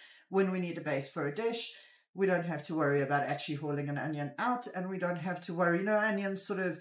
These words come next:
tend to go a bit sharper as they sit and sit and sit, so that ain't gonna be happening with us. So now we just need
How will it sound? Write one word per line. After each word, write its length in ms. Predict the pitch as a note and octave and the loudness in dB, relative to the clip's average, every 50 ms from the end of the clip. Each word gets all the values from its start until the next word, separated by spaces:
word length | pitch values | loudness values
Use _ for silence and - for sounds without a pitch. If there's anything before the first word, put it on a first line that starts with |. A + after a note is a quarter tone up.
| - - - - - _ _ | -10 -16 -18 -20 -20 _ _
tend 380 | - - B3 B3+ G#3+ G#3 G#3 F#3 | -8 0 2 4 4 4 2 -2
to 100 | - - | -2 0
go 200 | G3 G3+ F3+ E3+ | 2 4 4 4
a 40 | E3 | 2
bit 140 | E3 E3 - | -2 -4 -6
sharper 600 | - - G3+ F#3 D3 D3+ - - F3+ E3+ E3 - | -6 -2 4 4 4 4 4 2 0 2 2 2
as 200 | D#3 D#3 D3+ D3 | 2 0 0 0
they 180 | - D#3+ D3 D3 | 0 0 0 0
sit 320 | D3 - - C3+ C3+ - | 0 -2 -2 -2 -2 -2
and 200 | - D#3+ D#3 D3+ | -2 -4 -4 -4
sit 260 | - - D3 C3+ C#3 C#3+ | -4 -6 -6 -6 -4 -6
and 180 | C#3+ C#3 - | -6 -6 -6
sit, 340 | - - C4+ C4+ C4+ C4+ - - - - - _ _ | -4 0 2 2 2 0 -4 -12 -16 -20 -20 _ _
so 520 | - - G3+ F3+ E3 D#3+ D#3+ D#3+ D3+ D3+ D3+ | -6 0 2 4 6 6 6 6 4 4 2
that 140 | D#3+ D#3+ D#3 | 2 2 2
ain't 260 | D3+ D3+ D3 C#3+ - | 2 0 -2 -4 -4
gonna 200 | - D3+ D3+ D3+ | -4 -4 -4 -2
be 120 | D3 D#3 C#3+ | -2 -4 -4
happening 400 | E3 - - - E3+ D#3 C#3+ C3+ | -4 -6 -6 -6 -6 -6 -4 -4
with 200 | C#3 C#3 - B2+ | -4 -4 -6 -8
us. 360 | - - C#3 - - - - - - - - - - - - - _ _ | -8 -8 -10 -8 -10 -10 -10 -12 -18 -20 -20 -20 -20 -20 -20 -20 _ _
So 680 | - - - G#3+ F#3+ E3+ E3+ E3+ E3 D#3+ D#3+ D#3+ E3 E3 - - _ _ | -8 0 4 6 6 6 6 6 6 4 4 4 2 -2 -6 -14 _ _
now 500 | F#3+ G3 G#3+ A3 A3+ A#3+ C#4 D4+ F4 F#4 F#4+ - - - - F#3+ | -2 2 4 6 6 8 8 8 6 6 2 0 -6 -10 -10 -8
we 160 | F3 F#3+ G#3+ G3+ | -4 -4 -2 -2
just 260 | G#3 G3+ - - G#3 | -2 -4 -6 -4 -4
need 280 | G#3 G#3 G#3 G3 F#3 | -4 -4 -4 -4 -6